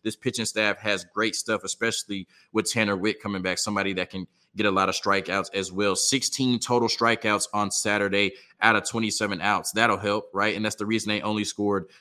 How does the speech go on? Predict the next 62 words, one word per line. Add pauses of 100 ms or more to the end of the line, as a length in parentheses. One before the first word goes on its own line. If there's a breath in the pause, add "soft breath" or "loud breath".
two
runs.
When
you're
getting
strikeouts,
you're
not
putting
the
ball
in
play
and
you're
not
putting (280 soft breath)
runners (100)
on
base.
And
then
on
Sunday,
they
came
back (240 loud breath)
with
a
seven
six
win
to
clinch
the
series.
Kansas
did
score (320 loud breath)
two
runs
in
the
bottom
of
the
ninth
to
make
it
interesting.
I
think
they
scored
three
runs
in
the
last
two
innings.